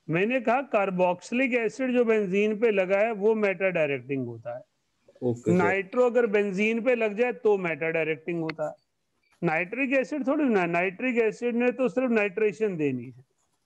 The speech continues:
Speaker 1: मैं आपसे question पूछने वाला था, आपने पहले ही बता दिया। मैं पूछने वाला था, आप बताओ ये meta पे क्यों गया? क्योंकि meta पर इसलिए गया क्योंकि acetophenone में ketone है and ketone is meta directing।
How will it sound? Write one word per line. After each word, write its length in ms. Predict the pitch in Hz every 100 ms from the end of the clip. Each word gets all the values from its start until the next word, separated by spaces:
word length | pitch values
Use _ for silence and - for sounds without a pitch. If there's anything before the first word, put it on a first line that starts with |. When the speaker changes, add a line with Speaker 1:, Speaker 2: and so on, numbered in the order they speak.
| _ _ _ _ _ _ _ -
Speaker 1:
मैं 80 | 175
आपसे 320 | 208 190 247
question 420 | 202 214 - 247
पूछने 440 | 208 220 202 233 247
वाला 260 | 233 240
था, 120 | 233
आपने 200 | 226 233
पहले 340 | 214 190 180 196
ही 60 |
बता 300 | 180 156 143
दिया। 300 | 131 147 143
मैं 240 | 208 208 202
पूछने 360 | 202 190 226
वाला 260 | 226 170 147
था, 380 | 139 175 226 - _ _ _ 180
आप 140 | 190
बताओ 320 | 185 202 226
ये 140 | 233 220
meta 400 | 202 185 190 196
पे 180 | 202
क्यों 260 | 185 196 196
गया? 300 | 196 190 180 _ _ _ _ _ _ _ _ _
क्योंकि 400 | 202 190 175 254
meta 480 | 220 175 160 196 208
पर 220 | 196 220
इसलिए 380 | 190 143 202 185
गया 340 | 147 151 175
क्योंकि 500 | 220 190 165 143 190
acetophenone 1080 | 165 147 139 180 170 226 233 185 160 156 151
में 280 | 156 185 202
ketone 540 | - 165 170 175 180
है 380 | 127 117 151 233 - _ _ _ _ _ -
and 140 | 170
ketone 640 | 202 185 214 180 233 247 254
is 160 | 240 202
meta 280 | 170 131
directing। 520 | 120 113 117 135 _